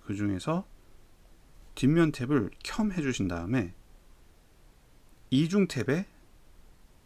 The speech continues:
아까 만들어 놓은 단축어의 제목을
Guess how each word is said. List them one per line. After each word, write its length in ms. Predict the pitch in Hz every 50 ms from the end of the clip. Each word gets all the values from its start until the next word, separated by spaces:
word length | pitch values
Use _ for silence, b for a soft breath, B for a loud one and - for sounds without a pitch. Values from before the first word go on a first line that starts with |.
| - - - -
아까 260 | 113 110 - 123 117
만들어 400 | 107 95 95 98 104 107 101 95
놓은 300 | 101 131 165 185 185 - - - _ _ - _ _ _ _ - -
단축어의 680 | - - 127 139 147 - - 143 120 107 110 131 151 160
제목을 560 | - - - 104 107 107 101 113 135 160 185